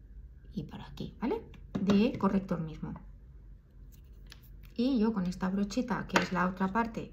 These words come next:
de la de María Orba y la parte más, más chiquitita, pues me voy a dar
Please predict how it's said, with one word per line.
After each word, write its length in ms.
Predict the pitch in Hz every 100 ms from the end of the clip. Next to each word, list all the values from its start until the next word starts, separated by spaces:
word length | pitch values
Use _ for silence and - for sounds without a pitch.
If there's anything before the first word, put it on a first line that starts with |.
| -
de 180 | - 175
la 120 | 139
de 140 | 151 151
María 320 | 151 165 196
Orba 220 | 214 285
y 80 | -
la 100 | 190
parte 240 | - 143
más, 320 | 160 160 165 - - - - -
más 240 | 170 160 -
chiquitita, 520 | 190 220 220 285 359 - - - - - - - -
pues 360 | 202 247 -
me 80 | 202
voy 140 | 170 175
a 100 | 190
dar 260 | 269 392